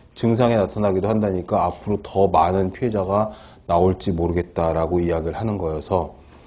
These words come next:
이게 굉장히 좀 민감한 이슈였어서 몇 년 동안 시험에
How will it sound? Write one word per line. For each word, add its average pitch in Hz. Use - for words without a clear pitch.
이게 131
굉장히 131
좀 113
민감한 127
이슈였어서 101
몇 98
년 117
동안 113
시험에 131